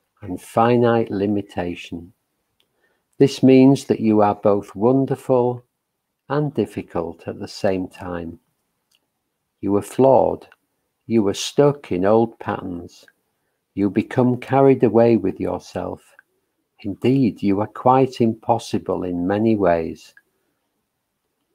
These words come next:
And still, you are beautiful beyond measure, for the core of what you are is fashioned out of love,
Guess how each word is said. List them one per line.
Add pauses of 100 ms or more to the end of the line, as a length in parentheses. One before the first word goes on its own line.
(480)
And
still, (420)
you
are
beautiful
beyond
measure, (840)
for
the
core
of
what
you
are
is
fashioned
out
of
love,